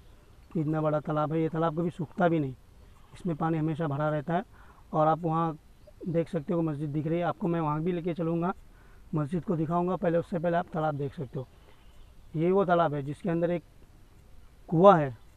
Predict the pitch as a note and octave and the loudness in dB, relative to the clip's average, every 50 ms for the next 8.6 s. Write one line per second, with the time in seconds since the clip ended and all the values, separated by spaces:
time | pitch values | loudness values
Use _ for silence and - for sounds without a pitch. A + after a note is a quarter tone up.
0 | - F4 - D#3 D#3+ E3 E3 E3 E3 F#3 D#3+ D#3 D#3+ D#3+ F3 G3 G#3 G#3 G#3 F#3 | -10 -4 -2 0 2 2 2 2 0 0 0 0 0 2 6 6 6 6 6 4
1 | - G3 F3+ E3 F3 G3+ F#3 G3 F#3+ E3 - - F#3+ F3+ F#3 F#3 G3 G#3 G3+ F#3+ | 2 0 0 2 2 2 2 2 0 -2 -2 -2 0 0 2 2 4 2 2 2
2 | D#3+ D#3+ E3+ F#3+ E3+ E3 F3 F3+ F3+ E3+ D#3+ - F3+ D#3+ C#3+ C3 B2+ - - - | 2 0 0 0 0 0 0 0 0 0 -2 -2 -4 -4 -4 -4 -6 -10 -16 -20
3 | - - - - - - - - - - - - C3+ E3 F3+ F3+ F3+ E3+ D#3+ - | -20 -20 -18 -18 -18 -18 -20 -20 -20 -14 -8 -4 0 2 2 2 2 0 0 0
4 | F#3 F#3 G3 G#3 A3 A3 A3 G4 - - - - - - - - - - - - | 2 4 4 4 4 2 0 -4 -6 -10 -16 -20 -20 -20 -20 -20 -20 -20 -20 -20
5 | - - - F#3+ F#3 A3 A#3+ G#3+ B3 A#3+ G3+ A3+ A3 G3+ F#3 D#3+ C3+ - F3+ F#3 | -6 0 2 4 4 4 4 6 6 6 8 8 6 6 6 4 0 0 0 0
6 | F3+ D#3+ A#3 A3 G#3+ F#3 D#3+ C#3+ A#2 - - - - - E3+ F3 F3 D3+ - F3+ | 0 2 4 6 6 6 4 2 -2 -8 -16 -12 -6 -2 0 0 0 0 0 2
7 | E3 E3 D#3 D3+ C#3+ D3+ D3+ E3 F3 F3+ F3+ F3 D#3 D#3 E3+ F3 F3 F#3 F#3 F#3+ | 2 2 2 2 2 2 2 4 4 4 2 2 2 2 2 2 2 2 2 2
8 | F#3 F3 D#3+ D3+ D3 D3 C#3 - C#3+ C3+ B2+ | 2 2 2 2 2 0 -2 -4 -4 -6 -6